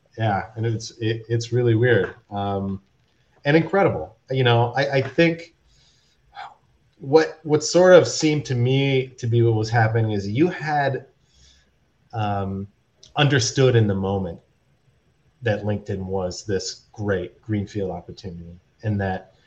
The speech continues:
you know, it's still part of your core message. You know, there's such a small amount of people that actually make content on here. Um, but you seem to kind of understand that as a grounding, founding kind of principle on, on your approach to it.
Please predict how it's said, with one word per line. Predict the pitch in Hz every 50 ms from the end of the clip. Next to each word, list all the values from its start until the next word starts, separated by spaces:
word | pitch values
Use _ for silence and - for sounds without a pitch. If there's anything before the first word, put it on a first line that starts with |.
| _ _ _ -
you | - 110
know, | 98 95 95 98
it's | 101 - -
still | - - - 147 139 -
part | - 139 131 123
of | 117 107
your | 113 113
core | 110 - - 113 104
message. | 110 123 123 - - 90 - -
You | 98
know, | 98 95
there's | 101 101 101 - -
such | - - 104 - _
a | - -
small | - - 123 123 123 120 120 120
amount | 117 113 113 110 110 113 113
of | 107 - _ _ -
people | 113 110 107 104 101 101
that | 104 104 104 101
actually | 98 98 - - - 101
make | 95 92 90 90 90
content | - 107 104 104 104 - 101 90
on | 87 85 85
here. | 85 87 85 85 - _ _ _ _ _ _ _ _ _ _ _
Um, | - 101 95 92 90 90 87 87 87 87 87 87 _ _ _ _ _ _ _ _ -
but | 120 113
you | 117 143 175
seem | 170 - - 170 175 170 160
to | 160 151
kind | - 135 127 113
of | 107 - -
understand | 120 120 113 107 - - - - 127 135 139 139 135
that | 135 139 139 135 135 - - _ -
as | - 120 135 180
a | 202 196 - _ _
grounding, | - 107 117 113 120 123 120 123 120 117 110 107 107 104 107 - _ _
founding | - 117 113 117 117 110 113 110 107 101
kind | 104 - 117 104
of | 101 - -
principle | - 123 117 113 107 87 - 90 82 - - - _ -
on, | 107 98 95 95 92 92 98 -
on | 110 95 90 92 92 92 92 92 95 - _ -
your | 110 104 104 104
approach | 98 - - - 131 120 113 - - - -
to | 101 95 90
it. | 87 -